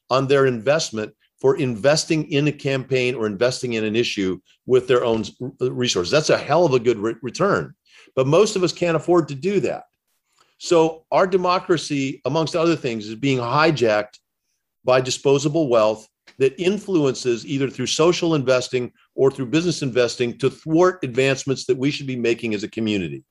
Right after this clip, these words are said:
Just recently, there was, uh, uh, the unwillingness to pass, uh, legislation that would allow our government to negotiate with drug companies for lower drug prices.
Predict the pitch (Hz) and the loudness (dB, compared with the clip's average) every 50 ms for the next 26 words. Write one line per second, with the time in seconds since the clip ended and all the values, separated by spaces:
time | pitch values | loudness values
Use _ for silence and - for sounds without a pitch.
0 | _ _ _ _ _ _ _ - - _ _ - 143 160 151 - 156 151 165 185 | _ _ _ _ _ _ _ -20 -20 _ _ 0 0 2 2 2 4 4 4 4
1 | 175 - 180 185 165 151 151 139 139 139 135 131 131 117 107 107 - _ - 139 | 4 0 -2 0 2 2 2 4 6 4 6 6 4 2 2 -6 -16 _ -4 -2
2 | 120 120 - - - 123 120 117 - - 123 123 123 - - 135 151 151 139 139 | -2 -2 -2 -4 -4 -4 -4 -4 -4 0 2 2 2 4 2 2 2 2 2 4
3 | 160 170 175 156 139 127 123 117 - - - _ _ _ _ _ _ - 120 - | 4 4 4 4 4 2 2 0 0 -6 -12 _ _ _ _ _ _ -10 -10 -4
4 | - 131 127 123 127 127 123 - - - _ _ _ _ _ _ _ _ - 120 | 0 0 2 2 2 0 0 -2 -8 -10 _ _ _ _ _ _ _ _ -2 0
5 | 120 117 117 120 127 - - 127 135 139 151 165 151 - - 156 156 147 131 - | 2 4 4 2 0 -2 0 0 0 0 0 -2 -4 -4 -2 -2 -2 -2 -2 -4
6 | 143 123 120 127 127 123 123 120 117 127 127 131 139 147 156 160 151 _ _ _ | -4 -2 0 0 0 0 -2 0 0 0 0 0 0 0 0 -2 -6 _ _ _
7 | _ _ - 127 131 143 135 113 135 131 120 127 120 120 120 120 117 - _ _ | _ _ -2 0 2 2 2 2 0 0 0 0 -2 -4 -6 -8 -8 -14 _ _
8 | _ _ _ _ _ _ _ - - 151 147 139 139 135 131 127 127 120 117 _ | _ _ _ _ _ _ _ -6 0 2 4 4 4 2 0 0 -4 -6 -10 _
9 | _ _ _ _ - 113 120 123 113 143 151 175 175 - - - 156 135 135 139 | _ _ _ _ -8 -4 -4 -2 2 4 6 6 4 4 0 0 2 2 2 2
10 | 131 120 110 98 98 135 143 151 147 - 135 120 113 101 104 104 107 104 98 - | 0 -4 -6 -2 0 2 2 2 0 -4 -6 -8 -8 -6 -6 -6 -6 -6 -6 -2
11 | - 123 117 123 127 131 135 131 131 127 104 85 104 120 117 113 95 - - 92 | 0 0 2 4 4 6 6 6 4 4 2 0 0 2 2 2 0 -2 -2 -2
12 | 87 82 - - - - _ - - - | -2 -2 -2 -6 -14 -16 _ -20 -20 -20